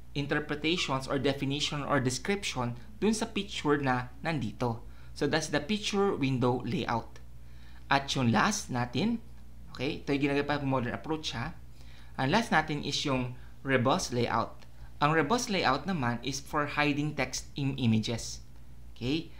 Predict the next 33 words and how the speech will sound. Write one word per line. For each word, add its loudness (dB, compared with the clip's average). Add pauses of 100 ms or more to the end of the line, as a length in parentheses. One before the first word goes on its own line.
(100)
So, -4
para 8
ka 4
nagde-decode 4
dito, 4 (160)
may -2
encryption. 2 (640)
It -2
enhance 4
focus 0
and 2
attention, 2 (260)
at -2
saka 4
the 2
elements 4
of -10
surprise. -2 (600)
Example, 0 (480)
nung 2
nakita -2
nyo 2
to, 2 (520)
hindi 4
nyo 6
naman 4
readily 4
nabasa 2
to, 0 (400)
pero 4
it 2
makes 4 (160)
you 0